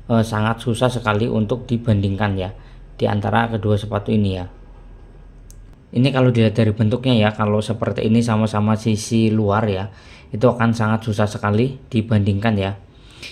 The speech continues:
Mulai dari ini ya, lekukannya, kemudian bahannya itu benar-benar mirip banget ya. Ini secara visual,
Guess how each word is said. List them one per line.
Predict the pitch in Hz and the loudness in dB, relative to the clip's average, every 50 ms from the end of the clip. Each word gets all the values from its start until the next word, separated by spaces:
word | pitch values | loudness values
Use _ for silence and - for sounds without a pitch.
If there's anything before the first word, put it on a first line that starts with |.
| - - - - - - - - | -20 -20 -20 -20 -20 -20 -8 -2
Mulai | 113 113 107 107 104 | 2 4 4 4 4
dari | 113 110 107 110 107 107 110 110 | 6 4 6 6 4 4 4 4
ini | 110 107 110 120 120 113 | 4 6 4 4 4 4
ya, | 110 113 | 4 2
lekukannya, | 113 107 110 - 110 101 - - 113 113 113 117 117 117 110 110 107 107 107 | 2 0 -2 -4 -6 -6 -2 0 0 2 4 4 4 4 4 2 0 0 0
kemudian | - 110 107 107 104 107 104 104 | 2 2 2 4 4 2 2 2
bahannya | 101 110 98 90 101 104 104 104 104 104 104 | 2 0 0 2 2 2 2 2 2 0 0
itu | 101 127 113 | 0 0 0
benar-benar | - 117 107 104 104 98 113 104 107 117 120 120 120 - 123 | 0 2 2 2 0 2 2 2 4 4 4 2 0 2 2
mirip | 117 110 113 117 117 - | 4 4 4 4 2 0
banget | 110 107 110 107 - | 0 0 0 0 0
ya. | 101 104 110 - - - - - - - - | -2 -2 -2 -4 -10 -20 -20 -20 -18 -6 0
Ini | 110 117 113 | 2 2 2
secara | 117 - 110 107 107 107 - 110 107 104 107 107 104 | 2 0 -2 -2 -2 -2 0 0 0 2 2 0 0
visual, | - 117 107 - - 110 104 104 104 107 104 101 | 0 -2 -2 0 0 2 2 4 2 2 0 -2